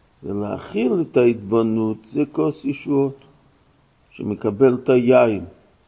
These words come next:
אז בשביל זה צריך להיות כלי ריקן שהוא בטל, כמו תלמיד שיושב לפני רבו, שהוא מצמצם את עצמו,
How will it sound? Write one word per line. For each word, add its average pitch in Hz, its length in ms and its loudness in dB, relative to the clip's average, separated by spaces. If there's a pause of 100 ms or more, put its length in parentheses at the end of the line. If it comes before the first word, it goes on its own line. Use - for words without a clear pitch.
(520)
אז 92 160 -14
בשביל 110 360 -4
זה 135 220 2
צריך 143 300 -2
להיות 127 360 0
כלי 139 240 -2
ריקן 151 580 -2
שהוא 107 680 -10 (220)
בטל, 95 440 -8 (680)
כמו 107 200 -8
תלמיד 110 500 -4 (540)
שיושב 104 540 -4 (140)
לפני 110 440 -8
רבו, 85 440 -6 (1200)
שהוא 143 500 0 (120)
מצמצם 131 840 2 (800)
את - 160 -6
עצמו, 101 600 -4